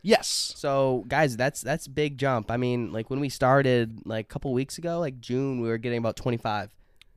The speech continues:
Speaker 1: It's
Speaker 2: So
Speaker 1: double. That's
Speaker 2: we've,
Speaker 1: growth.
Speaker 2: we've, like, doubled, doubled down. So
Speaker 1: Yeah. I'm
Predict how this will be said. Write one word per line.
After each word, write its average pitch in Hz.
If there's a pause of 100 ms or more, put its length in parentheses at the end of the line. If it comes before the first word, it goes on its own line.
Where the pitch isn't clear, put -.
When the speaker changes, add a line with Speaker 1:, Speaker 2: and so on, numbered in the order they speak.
(100)
Speaker 1:
It's -
Speaker 2:
So 147
Speaker 1:
double. 135 (300)
That's 135
Speaker 2:
we've, 143
Speaker 1:
growth. 131
Speaker 2:
we've, 143
like, 131
doubled, 120
doubled 135
down. 107
So 98
Speaker 1:
Yeah. 120
I'm 113